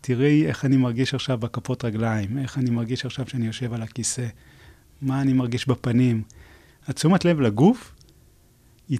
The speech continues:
תמיד טובה, כי היא פשוט מחזירה אותנו להווה. עוד פעם, זה החושים. אנחנו לא נהיה קצת לרגע לא נהיה בעתיד ובעבר. יכול להיות שאחר כך נחזור, ויכול להיות שתוך שנייה נחזור, זה יהיה לרגע.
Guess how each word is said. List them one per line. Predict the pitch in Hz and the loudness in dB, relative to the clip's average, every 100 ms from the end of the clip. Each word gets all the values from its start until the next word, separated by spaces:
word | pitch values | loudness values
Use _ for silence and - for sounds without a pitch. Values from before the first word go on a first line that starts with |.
| - | 0
תמיד | 123 123 165 | 2 4 4
טובה, | - 170 127 104 - | 4 4 4 2 -2
כי | 117 | -2
היא | 113 - | -2 -2
פשוט | 120 - 135 | -6 -2 0
מחזירה | 175 131 107 113 135 | 2 2 0 2 2
אותנו | 170 165 151 156 175 170 - - - - | 2 2 2 4 2 0 -10 -20 -20 -8
להווה. | 117 117 110 107 117 117 - - - - _ _ - - | 0 2 2 2 2 0 -2 -20 -20 -20 _ _ -20 -10
עוד | 127 120 | -2 -2
פעם, | - 104 | 0 -2
זה | 104 | -2
החושים. | 107 - 113 - 113 104 131 | -4 -4 -4 -2 -2 -2 -8
אנחנו | 113 - 127 | -8 -6 -4
לא | 123 151 | 0 4
נהיה | 151 139 135 214 - - _ _ - - - | 4 2 0 -8 -18 -20 _ _ -20 -20 -18
קצת | - 202 208 | -2 0 2
לרגע | 147 139 120 143 175 156 | 4 4 6 6 6 4
לא | 131 | 4
נהיה | 127 120 | 2 2
בעתיד | 107 117 113 127 120 | 0 -2 -2 -2 -2
ובעבר. | 110 110 113 113 117 | -2 -2 -2 -2 -2
יכול | 120 175 | -2 0
להיות | 180 175 | 0 -2
שאחר | 156 160 | -2 -2
כך | 156 - | -2 -4
נחזור, | 139 107 117 143 117 | -4 0 4 4 2
ויכול | 120 - 147 | -2 -2 0
להיות | 151 | 0
שתוך | - 127 160 - | -2 -2 -2 0
שנייה | 139 131 170 | 4 4 4
נחזור, | 127 120 110 | 2 0 -2
זה | 117 | 0
יהיה | 139 | 0
לרגע. | 139 110 143 131 | 2 4 4 2